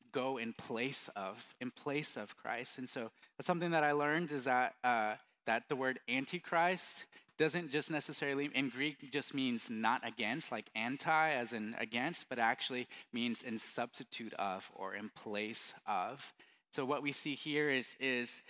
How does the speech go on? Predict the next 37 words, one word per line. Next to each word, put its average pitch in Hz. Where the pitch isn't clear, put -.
they're 156
really 196
and 175
truly 190
trying 160
to 139
create 165
this -
world 143
order, 123
and 135
they're 131
trying 160
to, 139
uh, 117
dominate 165
the 156
world. 123
They're 117
trying 156
to, 139
uh, 113
e-, 123
overpower 165
with 131
force, -
but 143
at 135
the 147
same 143
time, 131
they're 135
also 139
trying 131
to 123
establish 117
this, 117